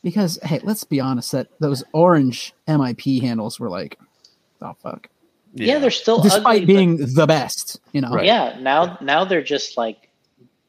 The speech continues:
Speaker 2: ugly the best.
Speaker 1: So they still running the orange handles?
Speaker 2: Yep. Yeah.
Speaker 3: <laughs> Wow.
Speaker 1: They must have, dude, they must have bought so much, like,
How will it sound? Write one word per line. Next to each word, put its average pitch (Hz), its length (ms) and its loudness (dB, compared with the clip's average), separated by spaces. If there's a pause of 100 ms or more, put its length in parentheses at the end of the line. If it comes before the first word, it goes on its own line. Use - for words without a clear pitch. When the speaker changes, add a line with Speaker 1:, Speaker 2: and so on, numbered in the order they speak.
(160)
Speaker 2:
ugly 135 340 -4
the 110 140 -10
best. 107 560 -12 (520)
Speaker 1:
So - 340 0
they 202 260 4
still 196 320 4
running 190 220 6
the 175 100 6
orange 175 480 4 (100)
handles? 151 460 0
Speaker 2:
Yep. 160 160 2 (360)
Yeah. 131 240 -6 (460)
Speaker 3:
<laughs> - 400 -8
Wow. 107 600 -4 (460)
Speaker 1:
They 160 80 2
must 165 300 4
have, 170 100 -2 (160)
dude, 156 180 2
they 170 100 4
must 214 220 2
have 202 120 0
bought 170 280 0
so - 460 -2
much, 165 480 -4
like, 139 340 -6